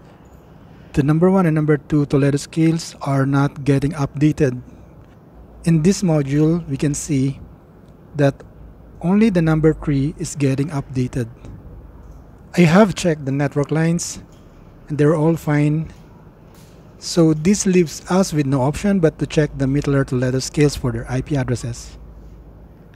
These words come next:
I'm in one of the Mittler Toledo scale, and as you can see, they're connected. I know that by looking at the network icon, which is present,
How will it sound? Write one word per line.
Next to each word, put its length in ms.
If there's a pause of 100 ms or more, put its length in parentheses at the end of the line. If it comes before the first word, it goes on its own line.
(200)
I'm 120
in 160
one 160
of 140
the 60
Mittler 320
Toledo 320
scale, 560
and 220
as 140
you 40
can 140
see, 300
they're 160
connected. 480 (180)
I 120
know 180
that 340
by 120
looking 280
at 220
the 160
network 360
icon, 400
which 140
is 100
present, 460